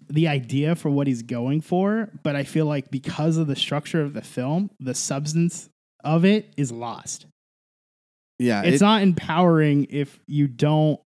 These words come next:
Speaker 1: understand what the message is.
Speaker 2: No, and also, like, I almost, I was watching the film and I was like, I almost feel like if you just put them in the brothel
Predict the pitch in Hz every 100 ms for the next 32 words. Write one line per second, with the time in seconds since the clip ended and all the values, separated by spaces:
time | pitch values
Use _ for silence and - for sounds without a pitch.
0 | - 156 139 - - 151 143 135 123 131
1 | 139 - 117 143 - 101 90 - - -
2 | - _ _ _ - 139 190 139 131 123
3 | 160 - 156 135 117 98 - _ _ _
4 | - - 135 156 165 202 208 - 135 123
5 | 139 196 - 143 - 135 113 110 107 107
6 | 101 - 123 196 190 - - 143 127 117
7 | - 120 107 117 107 147 - 143 - 123
8 | 98 107 98 101 123 123 - -